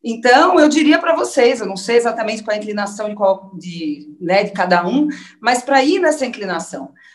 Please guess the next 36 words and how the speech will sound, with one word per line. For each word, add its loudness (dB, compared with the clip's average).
Primeiro 0
porque -2
você, -2
por 0
exemplo, -2
como 2
redatora, 0
eu -2
era -4
uma -10
boa -2
redatora, -2
eu -10
trabalhei -10
em -2
grandes -10
agências -8
em -20
São -6
Paulo, 2
mas -4
as -4
pessoas -4
sempre -8
falavam 2
assim, -2
"Nossa, 0
o -12
jeito -2
que -6
você -2
escreve 0
o -6
roteiro 2
da -2
propaganda, -2